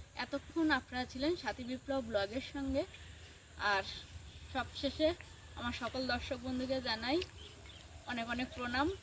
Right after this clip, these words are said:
সমবয়সীদেরকে জানাই ভালোবাসা, ছোটদেরকে জানাই আদর ও স্নেহ। আরও একটা কথা, যেটা আমি সবসময় বলে থাকি, সাথী বিপ্লব ব্লগের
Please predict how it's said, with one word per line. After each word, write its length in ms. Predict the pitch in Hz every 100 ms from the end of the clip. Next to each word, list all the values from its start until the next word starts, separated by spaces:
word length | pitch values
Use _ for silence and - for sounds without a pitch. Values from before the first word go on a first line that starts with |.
| - - -
সমবয়সীদেরকে 680 | 247 240 254 277 254 262 254
জানাই 280 | 226 220 220
ভালোবাসা, 600 | 233 214 262 277 277 320
ছোটদেরকে 500 | 254 208 214 233 208
জানাই 300 | 208 240 320
আদর 400 | 196 196 214 240
ও 140 | 247
স্নেহ। 280 | - 208 196 180 - - -
আরও 180 | 220 302
একটা 280 | 320 - 185
কথা, 280 | 208 160 -
যেটা 200 | 220 208
আমি 220 | 226 240 311
সবসময় 460 | 302 - 254 226
বলে 220 | 196 190
থাকি, 280 | 202 202 156 - - - -
সাথী 200 | 220 -
বিপ্লব 380 | 302 349 330 311
ব্লগের 420 | 233 214 214 294